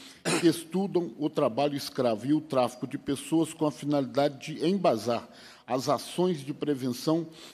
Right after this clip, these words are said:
e de combate a estas ocorrências do país. Também do deputado Betão, requer seja encaminhada à Secretaria de Estado de Educação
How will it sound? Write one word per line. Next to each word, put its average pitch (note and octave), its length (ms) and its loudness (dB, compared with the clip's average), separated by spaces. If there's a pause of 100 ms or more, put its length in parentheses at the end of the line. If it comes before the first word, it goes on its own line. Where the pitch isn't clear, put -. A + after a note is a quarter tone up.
(100)
e F3+ 100 -2
de D3 140 -10
combate C#3+ 800 0
a C3+ 220 2
estas C3+ 560 -4
ocorrências C#3+ 800 -4
do D#3+ 160 -2
país. - 460 -10 (760)
Também C3 340 4
do C#3 140 -2
deputado C3 560 0
Betão, C3 460 -2
requer C#3+ 520 0 (360)
seja D3 320 0
encaminhada B2+ 540 0
à - 20 -8
Secretaria A#2+ 640 -2
de - 100 -14
Estado - 300 -2
de B2 80 -4
Educação A#2+ 680 -2